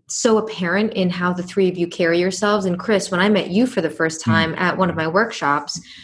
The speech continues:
Speaker 1: something that stood out to me about you was how consciously you communicated, how intentionally you chose to show up in your life around communication. And you had even shared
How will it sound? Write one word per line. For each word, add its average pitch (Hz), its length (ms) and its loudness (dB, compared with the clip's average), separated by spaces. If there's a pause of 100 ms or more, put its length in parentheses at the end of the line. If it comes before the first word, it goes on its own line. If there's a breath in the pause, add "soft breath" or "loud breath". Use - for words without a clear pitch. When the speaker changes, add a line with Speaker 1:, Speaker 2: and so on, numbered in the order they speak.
(160 loud breath)
Speaker 1:
something 226 360 2
that 180 140 2
stood 185 200 0
out 208 220 2
to 208 100 -4
me 185 120 0
about 160 260 0
you 202 480 2
was 180 760 0 (340)
how 220 640 2 (240)
consciously 226 680 0
you 180 480 2
communicated, 180 600 2
how 185 160 2
intentionally 185 680 0
you 170 200 -2
chose 185 420 2
to 180 100 -4
show 175 220 0
up 170 140 -2
in 175 60 0
your 170 120 -2
life 180 300 2
around 165 360 -2
communication. 175 680 -2
And 160 120 -2
you 170 100 0
had 180 120 -2
even 170 220 -4
shared 180 460 2